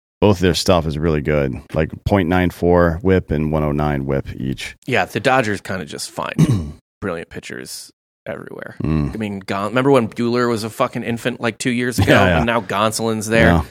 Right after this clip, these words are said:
Speaker 2: They still haven't gotten the fucking Pennywise the Clown back
Speaker 1: Mm.
Speaker 2: from the D L yet. Uh, what,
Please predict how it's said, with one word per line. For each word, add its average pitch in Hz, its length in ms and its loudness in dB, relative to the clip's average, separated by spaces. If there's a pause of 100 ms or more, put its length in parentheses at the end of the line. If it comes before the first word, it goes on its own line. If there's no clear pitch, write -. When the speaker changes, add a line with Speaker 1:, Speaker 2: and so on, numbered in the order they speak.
Speaker 2:
They 120 80 0
still 131 200 2
haven't 117 240 0
gotten 110 320 2
the 95 200 -6 (180)
fucking 101 440 -4
Pennywise 107 540 -2
the 101 80 -10
Clown 104 340 -2
back 110 260 4
Speaker 1:
Mm. - 20 -2
Speaker 2:
from 117 180 -2
the 107 60 -4
D 110 220 0
L 110 180 4
yet. 113 360 2 (460)
Uh, 92 460 0 (220)
what, 104 180 -4